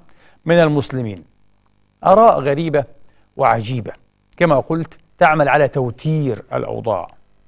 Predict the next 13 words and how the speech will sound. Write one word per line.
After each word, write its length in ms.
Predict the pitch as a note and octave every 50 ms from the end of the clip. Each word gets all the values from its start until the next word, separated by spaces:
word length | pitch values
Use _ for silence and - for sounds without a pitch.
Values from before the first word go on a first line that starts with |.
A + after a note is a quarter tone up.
| _ _ _ _ _ _ _ _ _ _ _ _ _ _ _ _ _ - _ _ - _
وتشنج 880 | C#3+ C#3 A#2 D#3 C#3 - - E3+ E3 D#3 D3 C3+ C3 A#2 G#2 G2 G2+ - _ _ _ _ _ _ _ _ -
المواقف، 800 | D#3+ D#3 D3+ C#3+ C3+ C#3 C#3 C#3 C3 A#2 - A2+ - - - _ _ _ _ _ _ _ _ _
ولا 260 | - F3 G3+ G#3+ G3+
تخدم 380 | D#3+ - G#3+ - D3 D#3+ E3 C3+
في 100 | - -
النهاية 500 | C#3 C#3 C3+ B2+ D3+ D3+ D3 D3 D3+ - - _ _ _ _ _ -
الوطن، 600 | D3 C#3+ C#3 C#3+ D3+ C#3+ D3 D3 D3 D3 C#3+ D3 - _ _ _ _ _ _ _ _ _
ولا 280 | - E3 F3+ F#3+ F3 D#3+
تخدم 460 | - - E3+ - - B2+ C3+ C#3+ B2 -
التعايش، 720 | - - - - C3 C#3 D3 C#3 C#3+ C#3+ C#3+ - - - _ _ _ _ _ _ _ _ _ _ _
ولا 260 | - E3+ F3+ F3+ E3+
تخدم 500 | C#3+ - - - - D3 C#3+ E3+ E3+ - -
استقلال 720 | - - - - D#3 - C#3 C#3+ D3+ D3+ D3+ D3+ D3 C#3